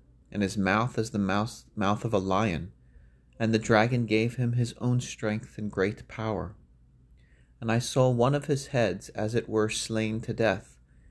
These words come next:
and his death's wound was healed. And all the earth was in admiration after the beast. And they adored the dragon which gave power to the beast,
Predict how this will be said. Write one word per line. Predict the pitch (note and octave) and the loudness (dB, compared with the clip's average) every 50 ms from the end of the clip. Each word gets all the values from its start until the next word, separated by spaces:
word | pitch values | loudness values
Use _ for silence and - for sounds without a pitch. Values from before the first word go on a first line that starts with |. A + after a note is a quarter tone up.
| - - - - | -20 -20 -14 -6
and | - G2 G#2 | -4 -2 2
his | A#2 A#2 G#2 - | 2 2 2 2
death's | - - A2+ A#2+ B2+ C3 - - - - | 2 2 2 2 2 0 -6 -10 -8 -6
wound | A2+ A2 A#2+ B2+ A#2 G2 E2+ E2+ F2+ B2 B2+ C3 E3 | -2 0 0 2 2 0 0 -4 -6 -8 -10 -8 -8
was | G#2 G2+ - - | -8 -8 -8 -8
healed. | - - C3 B2+ F#2+ D2+ C#2+ - - - - _ _ _ _ _ _ _ - - - - - _ | -6 -2 0 0 0 0 -2 -6 -12 -16 -20 _ _ _ _ _ _ _ -20 -20 -20 -20 -16 _
And | - A2+ A2 | -2 2 4
all | G#2+ G#2+ A#2 B2 | 6 6 6 6
the | A#2+ B2+ B2 - | 4 2 2 4
earth | - B2+ G#2+ F#2 F2+ - - - | 4 4 4 2 0 -6 -8 -6
was | G#2 G#2 G#2+ | -6 -4 -2
in | A2 G#2 G2 - - | -2 -2 -2 -4 -4
admiration | - G#2+ A#2+ A#2+ A#2+ A2 G2+ G2 G#2 A#2 B2 - - - D#2 D2 C#2 - | -2 -2 -2 -2 -2 -2 -2 0 0 0 -2 -4 -6 -8 -8 -8 -10 -8
after | B1+ D2 F2+ - - G2+ F2 | -8 -8 -8 -6 -8 -8 -8
the | F2 F2 | -8 -10
beast. | - - E2+ D2+ - - - - - - - - - _ _ _ _ - - - - - _ _ _ _ _ _ _ - - _ _ - | -10 -10 -10 -10 -10 -12 -14 -18 -20 -20 -20 -20 -20 _ _ _ _ -20 -20 -20 -20 -20 _ _ _ _ _ _ _ -20 -20 _ _ -4
And | G#2 A2 A2+ | 2 4 6
they | A2+ A#2+ | 8 8
adored | A2 A2 A2+ B2 A#2 A#2 B2+ C3+ C3+ | 6 4 4 2 2 2 2 2 2
the | - A#2+ | 0 -4
dragon | A2 - A2 G2+ F#2+ G2+ A2 A#2+ A#2 A#2 A2+ G#2+ | -4 0 0 2 2 2 2 0 -2 -2 -2 -2
which | G2 - - - | -4 -6 -6 -4
gave | - A2+ G#2+ G#2+ A2 G#2+ - - | 0 2 2 2 2 0 -4 -8
power | - - A#2+ A#2+ B2 A2+ F#2+ | -6 -2 0 0 2 0 0
to | - - - F#2 | -2 -8 -10 -10
the | G#2 - | -10 -8
beast, | - F#2+ F#2+ F#2 - - - - - - | -8 -8 -10 -10 -12 -14 -18 -20 -20 -20